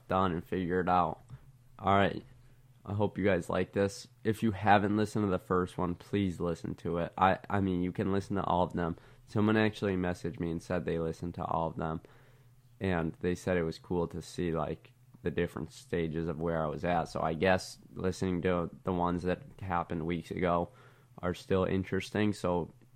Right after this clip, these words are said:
if you want, go back and listen to the first few. It'll just make everything make more sense, and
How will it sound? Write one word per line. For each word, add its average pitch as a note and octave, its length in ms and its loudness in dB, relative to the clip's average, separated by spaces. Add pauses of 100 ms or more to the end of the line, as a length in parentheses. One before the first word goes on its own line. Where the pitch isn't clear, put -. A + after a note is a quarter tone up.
(460)
if - 180 -6
you F#2+ 80 2
want, F#2 300 2
go F2 160 -2
back E2+ 320 0
and E2+ 100 -4
listen E2+ 360 -8
to F#2+ 120 -4
the E2 140 -4
first - 500 -6 (100)
few. F2 440 -2 (480)
It'll G2+ 180 4
just F#2+ 220 -2
make G2 240 2
everything F#2 420 0
make F2 220 -2
more E2+ 240 -2
sense, E2 400 -6
and E2 240 -4